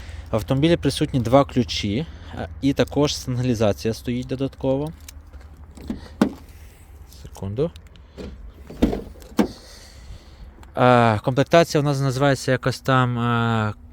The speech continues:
перепрошую, точно не пам'ятаю, якась пі-, карбон, тобто, тобто вставки карбонові такі зроблені.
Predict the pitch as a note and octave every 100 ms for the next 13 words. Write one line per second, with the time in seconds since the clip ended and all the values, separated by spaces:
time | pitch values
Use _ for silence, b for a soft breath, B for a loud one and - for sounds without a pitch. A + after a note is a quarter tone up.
0 | - C#3 B2 B2 B2 B2+ A#2 A#2+ B2 B2
1 | A#2 A#2+ - A2 - - - A#2 G2 A2
2 | A#2+ C#3 - B2 - B2+ - A#2+ G#2+ A2
3 | - - C3 C#3 C#3 C3+ C#3 C3+ C#3 C#3
4 | C3+ C3 C3+ C#3+ C#3+ D3 D#3+